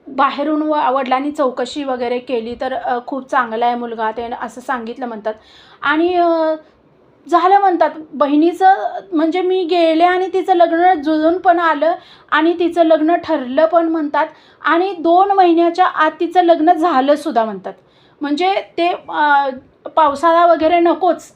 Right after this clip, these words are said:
असं म्हणून त्यांनी, अ, मेमध्येच लग्न वगैरे घेऊन म-, माझ्या बहिणीचं मेमध्येच लग्न पण झालं म्हणतात त्यावेळेला. आणि इतका प्रचंड आनंद आणि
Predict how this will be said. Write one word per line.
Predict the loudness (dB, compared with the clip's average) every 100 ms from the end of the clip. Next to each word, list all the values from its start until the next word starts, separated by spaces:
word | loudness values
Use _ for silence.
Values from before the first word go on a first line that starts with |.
| -4
असं | -2 -2
म्हणून | -2 0 0 -2
त्यांनी, | -2 -2 -2 -4 -6 _ -20 _
अ, | -2 0 0
मेमध्येच | 0 2 2 2 0 -2 -4 -4 -4 -2
लग्न | -2 -2
वगैरे | -2 -2 -2 0 0 0
घेऊन | -4 -4 -2 -4 -8 _ -6
म-, | -4 -4 -4
माझ्या | -4 -2
बहिणीचं | 0 -2 -4 -4
मेमध्येच | -4 -4 -4 -4 -6 -4
लग्न | -4 -4 -6
पण | -6 -6 -6
झालं | -6 -6
म्हणतात | -8 -10 -12 -8
त्यावेळेला. | -6 -6 -8 -12 -14 _ _ _ _ -6
आणि | -2 -2 -2 -6 -10 _
इतका | -10 -8 -2 -2
प्रचंड | 0 -2 -2 -2 0
आनंद | 2 2 2
आणि | 0 -2